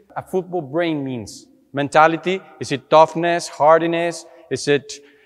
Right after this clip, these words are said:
uh, resilience? What, what are we, what, what do we mean when we say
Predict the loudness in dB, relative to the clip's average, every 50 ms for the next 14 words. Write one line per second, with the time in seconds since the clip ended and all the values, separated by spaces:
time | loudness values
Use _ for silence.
0 | -2 2 4 4 4 4 2 2 0 0 -2 -4 -6 -6 -6 -6 -6 -8 -10 -14
1 | -16 -16 -12 -6 -6 -6 -4 -4 -4 -4 -4 -4 -4 -4 -6 -6 -6 -8 -10 -8
2 | -4 -4 -4 -4 -4 _ _ _ _ _ _ _ -8 -4 -4 -4 -4 -6 -6 -4
3 | -2 -2 -2 0 0 0 -2 -2 -2 -4 -6 -6 -6 -8 -8 -6 -4 -4 -4 -6
4 | -8 -12